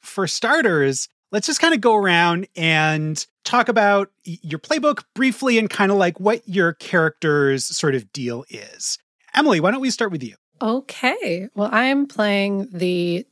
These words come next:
Speaker 2: Tempest playbook, which basically means I am playing a character who is very powerful and very unstable. <laughs> They're,
Speaker 1: Mm-hmm.
Speaker 2: they're going through it. They are trying to get a handle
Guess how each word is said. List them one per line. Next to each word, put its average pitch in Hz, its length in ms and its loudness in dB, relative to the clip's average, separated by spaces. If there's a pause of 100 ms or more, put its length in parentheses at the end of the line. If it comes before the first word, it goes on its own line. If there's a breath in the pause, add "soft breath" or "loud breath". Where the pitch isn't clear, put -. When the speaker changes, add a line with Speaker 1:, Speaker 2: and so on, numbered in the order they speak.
Speaker 2:
Tempest 196 640 -2 (120)
playbook, 175 640 -2 (260)
which - 120 -20
basically 196 380 -2
means 185 280 2
I 175 80 0
am 170 140 -4
playing 190 420 0
a - 20 -4
character 196 540 -2
who 180 100 -2
is 165 200 -6 (240)
very 214 200 2
powerful 262 600 0
and 165 260 -6 (160)
very 190 480 -2
unstable. 175 800 -2
<laughs> - 60 -6 (560 loud breath)
They're, 214 300 2
Speaker 1:
Mm-hmm. 107 100 -10
Speaker 2:
they're 247 160 -2
going 226 440 0
through 185 260 0
it. 165 260 -4
They 190 180 0
are 185 120 -2
trying 202 420 -2
to 185 60 -4
get 180 160 -2
a 175 40 -6
handle 170 480 -6